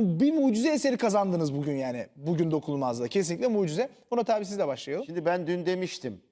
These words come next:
Speaker 2: Sanki içime doğmuş. Dedim ki bunlar dedim şeytanın bacağını kıracaklar. Dünkü yorumum buydu. Nitekim de dediğim çıktı ve şeytanın bacağını kırdılar. Ama sen güzel bir noktaya değindin. Dedin ki abi dedin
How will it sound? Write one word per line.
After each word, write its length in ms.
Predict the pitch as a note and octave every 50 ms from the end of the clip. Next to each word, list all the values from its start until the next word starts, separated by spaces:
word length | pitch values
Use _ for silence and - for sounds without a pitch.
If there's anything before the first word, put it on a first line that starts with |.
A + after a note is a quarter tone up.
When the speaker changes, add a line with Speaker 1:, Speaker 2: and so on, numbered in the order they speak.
| _ _ _ _ _ _
Speaker 2:
Sanki 320 | - C#3+ C#3 C#3 - C#3+ C3+
içime 300 | A#2 - D3 C#3+ C#3 C3+
doğmuş. 300 | C#3 B2+ A2+ G2+ - -
Dedim 180 | C3+ E3 D3+
ki 180 | - - A#2+ A2
bunlar 320 | C#3+ D3 C#3+ C3+ B2+ A2
dedim 180 | G#2 A2+ C3 B2+
şeytanın 460 | - - B2+ B2 - C3+ B2+ B2+ A2+
bacağını 300 | G#2+ G2 F#2+ G2+ C3 D3
kıracaklar. 680 | - A#2 A2+ G2 A#2 G#2+ - _ G#2+ G#2+ G2+ - - _ _ _ _ -
Dünkü 280 | A#2 A2 - - A#2+
yorumum 400 | G#2+ G#2+ A2 A2 G#2 G#2+ G#2+ G#2+
buydu. 360 | G2 G2+ F2+ - G#2+ C3 D#3 - _ _ _ _ _ _ -
Nitekim 380 | C#3 - - C#3+ - - C3+
de 100 | C3+ C3+ A#2+
dediğim 260 | C#3 A#2 B2+ C3 A#2
çıktı 300 | - - G#2 - F3 D#3+
ve 100 | D#3 C3
şeytanın 460 | - - C#3 B2+ - D3 D3 D3+ C#3+
bacağını 340 | B2+ A#2+ - C3+ D3 D3+ D3
kırdılar. 340 | - C#3+ A#2+ A2 A2+ F#2+ - - - _ _ _ _ -
Ama 180 | D#3+ F3+ G3 F#3+
sen 260 | - F#3+ G3 G3 E3+
güzel 260 | E3+ E3 F#3 F#3 E3+
bir 60 | E3+
noktaya 400 | E3+ D#3+ D#3 - F3 E3+ E3 D#3+
değindin. 380 | D3+ D3 C3 B2 A#2 A#2 A2+ G#2+
Dedin 280 | D3 E3 F3 G3+ F#3
ki 240 | - - C#3 G2 - - _ _ _ _ _ _ _ _ -
abi 300 | - C#3+ F3 F3 E3+ D#3
dedin 320 | E3 D3+ B2+ C3 A2+ -